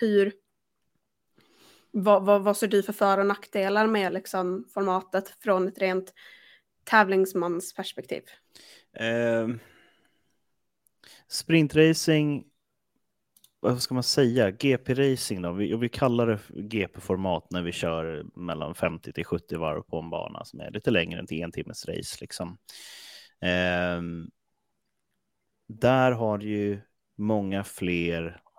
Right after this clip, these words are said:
Speaker 2: eh, taktiska beslut som måste tas. Du kan göra planering över ett race när det kommer till depåstopp på ett annat sätt. I ett sprintrace så blir kvalet så vansinnigt viktigt.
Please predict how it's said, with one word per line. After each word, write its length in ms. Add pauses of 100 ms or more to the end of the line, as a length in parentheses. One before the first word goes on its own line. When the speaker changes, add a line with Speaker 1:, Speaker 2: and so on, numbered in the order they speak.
Speaker 2:
eh, 300
taktiska 760
beslut 480
som 140
måste 260
tas. 460
Du 100
kan 180
göra 280 (100)
planering 480
över 180
ett 160
race 300
när 60
det 60
kommer 240
till 140
depåstopp 800
på 60
ett 80
annat 280
sätt. 280 (720)
I 100
ett 100
sprintrace 600
så 140
blir 220
kvalet 580
så 360
vansinnigt 840
viktigt. 540